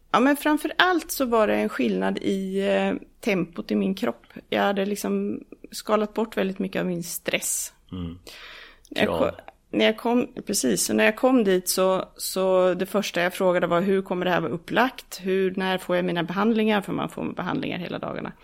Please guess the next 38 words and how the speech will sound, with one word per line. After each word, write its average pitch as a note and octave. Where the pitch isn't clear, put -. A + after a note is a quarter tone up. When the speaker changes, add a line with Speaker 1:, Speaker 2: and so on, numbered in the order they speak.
Speaker 1:
Mycket -
massage E3+
och, -
Speaker 2:
Mm. -
Speaker 1:
och, E2
eh, -
sådär. -
Och, -
eh, -
de A3
sa F#3
att, -
eh, E3
"Nej, A#3+
vi A#3
ropar D4+
på -
dig -
när G#3+
det F#3+
är F#3
din F3
tur C3+
att F3+
få -
någonting. -
Så F#3+
sätt B3
det D#4
här A3+
du E3+
under E3+
en E3
palm E3
och D#3+
läs -
en D#3+
bok." -